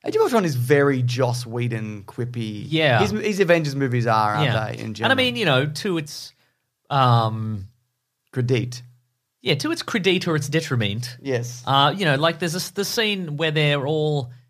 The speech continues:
Speaker 2: they're hanging out, they're having the party. I
Speaker 1: Yeah.
Speaker 2: think that's a good,
Speaker 1: Yeah, there's some
Speaker 2: it's a good quippy
Speaker 1: sometimes
Speaker 2: scene.
Speaker 1: it does feel forced.
Speaker 2: Yeah.
Speaker 1: Uh, and sometimes someone falls on some boobs, but that's cinema,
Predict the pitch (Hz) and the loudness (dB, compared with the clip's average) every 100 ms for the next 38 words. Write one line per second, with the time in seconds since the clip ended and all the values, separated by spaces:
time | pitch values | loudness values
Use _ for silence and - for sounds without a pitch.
0 | - 135 160 143 143 139 139 139 120 156 | -8 -4 -2 0 -2 -2 -6 -8 -2 0
1 | 165 180 175 185 180 139 170 151 123 113 | 0 -2 -6 2 4 4 2 -2 -2 -4
2 | 101 - _ _ - 220 214 170 170 151 | -6 -16 _ _ -4 -2 -2 -4 -2 -2
3 | 127 - - 240 220 196 175 - - 147 | -2 -4 2 4 4 4 2 0 4 2
4 | 147 143 123 - 120 107 107 - - _ | 4 -2 -2 -2 -4 -4 -8 -14 -16 _
5 | 110 - - 117 107 104 101 - _ 120 | -20 -14 -2 2 2 2 -2 -12 _ -4
6 | 120 127 120 120 117 107 - 110 113 107 | -2 2 2 2 -2 -4 -4 -4 -4 -6
7 | 104 95 120 107 101 - - 123 135 123 | -8 0 2 2 -2 -12 -10 0 0 2
8 | 143 131 110 | 0 2 0